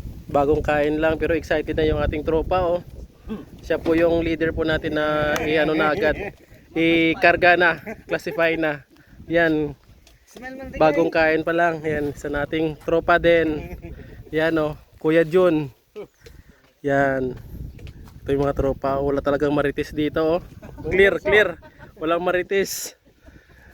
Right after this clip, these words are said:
Ayan, walang tagabili ng turak. Yan, mamaya po siguro mga idol. Yan, nandito na po yan sila. Ayan, at saka sana abutin po tayo ng ilang tonelada.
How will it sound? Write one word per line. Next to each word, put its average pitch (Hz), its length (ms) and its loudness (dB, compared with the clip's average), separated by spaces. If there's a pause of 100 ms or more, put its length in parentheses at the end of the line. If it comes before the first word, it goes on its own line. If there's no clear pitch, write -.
(240)
Ayan, 139 480 0
walang 160 320 4
tagabili 165 400 2
ng 160 160 2
turak. 151 320 -2 (240)
Yan, 151 160 0
mamaya 156 320 2
po 175 160 -6
siguro 156 320 2
mga 156 320 4
idol. 139 160 0
Yan, 139 240 -2
nandito 139 320 -4
na - 80 -6
po 135 80 -10
yan 127 160 -6
sila. 110 320 -8 (1200)
Ayan, 147 320 2
at 147 120 0
saka 147 280 0
sana 160 480 2
abutin 151 320 -2
po 151 80 -10
tayo 151 160 0
ng 151 240 0 (720)
ilang 151 240 0
tonelada. 151 640 0